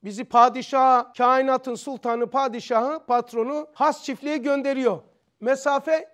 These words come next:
iki ay. Bir gün geçti, anamızdan doğduk,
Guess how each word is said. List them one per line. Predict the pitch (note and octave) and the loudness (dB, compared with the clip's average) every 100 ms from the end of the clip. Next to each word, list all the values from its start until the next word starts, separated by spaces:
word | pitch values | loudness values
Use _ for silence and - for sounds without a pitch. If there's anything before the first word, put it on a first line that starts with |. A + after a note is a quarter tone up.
| - | -20
iki | - - C#4+ | -14 -4 -2
ay. | B3 F#3 - _ | 0 -2 -4 _
Bir | F#3 E4 F4+ D4+ | 0 2 4 0
gün | C4 C4+ | -4 -4
geçti, | B3 D4 - - E4+ D#4+ - | -4 -4 -6 -8 -6 -8 -4
anamızdan | B3 D4+ D4+ C#4 C4 F#3+ A#3+ A3+ G3+ | -2 0 0 -2 -4 -4 -4 -4 2
doğduk, | C#4+ C#4+ G#3 C4+ D#4 D#4+ | 6 6 4 -2 -2 -4